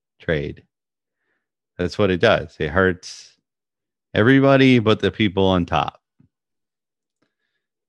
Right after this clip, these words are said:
So, um,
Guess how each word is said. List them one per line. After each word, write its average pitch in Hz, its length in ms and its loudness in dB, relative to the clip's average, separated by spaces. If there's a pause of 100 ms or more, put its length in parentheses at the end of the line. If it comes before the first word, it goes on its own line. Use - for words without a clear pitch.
(880)
So, 82 340 -6 (1700)
um, 95 440 0